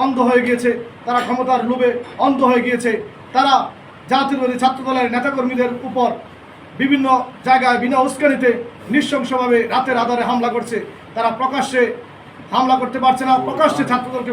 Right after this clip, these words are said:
মোকাবেলা করতে পারছে না, সেই কারণে তারা রাতের আধারকে বেছে নিয়েছে। আমি এই হামলার তীব্র নিন্দা এবং প্রতিবাদ জানাচ্ছি এবং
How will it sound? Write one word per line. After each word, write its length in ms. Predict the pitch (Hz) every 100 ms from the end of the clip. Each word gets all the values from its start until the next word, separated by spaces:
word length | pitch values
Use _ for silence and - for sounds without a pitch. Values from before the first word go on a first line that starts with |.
| 240
মোকাবেলা 320 | 254 254 240
করতে 160 | 233 240 233
পারছে 180 | 233 233
না, 60 | 220 - - - -
সেই 160 | 262 262
কারণে 200 | 254 240
তারা 140 | 240 233 208
রাতের 260 | 254 277 233
আধারকে 320 | 233 233 233 226
বেছে 180 | 214 226 226
নিয়েছে। 260 | 214 175 156 - - - - 120 127 165
আমি 120 | 247 262 269
এই 60 | 233
হামলার 320 | 247 269 277 269 302 - -
তীব্র 220 | 277 285 277
নিন্দা 200 | 302 294 294
এবং 100 | 285
প্রতিবাদ 260 | 285 277 277 277
জানাচ্ছি 300 | 277 - 277 269 - - - 233
এবং 140 | 285